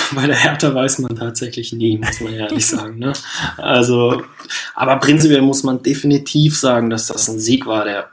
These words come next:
unheimlich wichtig war. Also man hat sich jetzt schon von unten gelöst. Ich glaube, ich war da eh immer ein bisschen skeptischer. Ich glaube nicht, dass wir viel mit dem Abstieg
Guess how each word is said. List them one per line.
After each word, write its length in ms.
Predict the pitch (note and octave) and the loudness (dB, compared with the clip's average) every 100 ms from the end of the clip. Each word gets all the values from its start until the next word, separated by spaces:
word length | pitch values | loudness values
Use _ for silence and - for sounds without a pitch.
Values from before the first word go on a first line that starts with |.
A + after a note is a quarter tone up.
| _ | _
unheimlich 580 | C#3 B2+ G2+ F2 D#2+ - | 2 2 0 -6 -10 -12
wichtig 360 | - - - | -14 -16 -14
war. 160 | D3+ - - - | -14 -14 -20 -14
Also 240 | - G#2 | -8 -4
man 240 | A2 A2 | -2 -2
hat 160 | A#2 A2+ | -2 -4
sich 140 | A#2 | -4
jetzt 180 | A2+ A2 | -2 -2
schon 220 | - A#2+ | 0 -2
von 220 | A#2+ A#2+ G#2+ | -4 -6 -4
unten 360 | B2+ B2 A2+ | -4 -6 -8
gelöst. 580 | G#2 G2 A#2 D3 D3+ - | -12 -2 4 6 6 2
Ich 120 | - - | -6 -6
glaube, 680 | A2+ A2+ A#2 A2+ A2+ A2+ - _ _ _ _ _ | -2 0 0 0 -2 -6 -14 _ _ _ _ _
ich 200 | B2+ B2+ | -10 -2
war 120 | B2 | 2
da 100 | A#2+ | 2
eh 300 | A2 G#2+ B2 | 0 2 4
immer 320 | B2+ B2+ B2 A#2+ | 6 4 4 2
ein 140 | A#2 | 0
bisschen 360 | A#2 - A2+ A2 | -2 -4 -4 -4
skeptischer. 540 | A2+ A#2+ A#2 - F#3+ | -4 -4 -4 -4 -4
Ich 140 | G3+ | -4
glaube 240 | - A2 A2+ | -4 -2 -2
nicht, 200 | A2+ - | -2 -4
dass 160 | A2 | -6
wir 60 | - | -6
viel 180 | - - | -8 -8
mit 60 | G#2+ | -6
dem 80 | - | -6
Abstieg 340 | - - - | -4 -6 -6